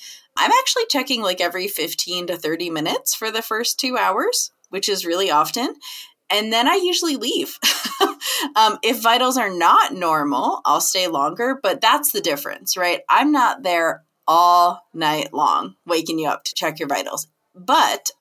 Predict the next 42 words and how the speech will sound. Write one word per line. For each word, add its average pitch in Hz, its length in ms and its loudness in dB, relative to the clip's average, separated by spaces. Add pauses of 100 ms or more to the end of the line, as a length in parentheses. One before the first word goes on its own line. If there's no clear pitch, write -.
(260)
I 190 120 2
do 247 220 0
try 285 200 0
to 240 100 -6
be 196 340 -4
as, 165 380 -2
um, 156 440 -2
minimally 285 720 2
disruptive 180 640 -2
as 156 220 -4
possible, - 640 -4 (240)
right? 175 300 -2 (480)
Like, 151 260 -4
I 180 680 4
don't 156 300 -4
require 151 440 0
you 156 220 -4
to 143 80 -4
stop - 300 -4
what - 100 -12
you're 170 140 -6
doing 285 400 0
to 262 80 -4
check 262 300 -2
your 262 120 -4
vitals 240 580 0
and 226 120 -2
<laughs> - 0 -
listen 240 380 2
to 208 60 -4
baby. 190 360 0
I'm 160 160 -2
not 156 360 -2
gonna 160 160 -4
wake 156 260 -6
you 151 80 -2
up 196 180 0
if 208 180 -6
you 170 60 -8
guys 143 220 -4
are - 100 -14
sleeping, 220 680 -4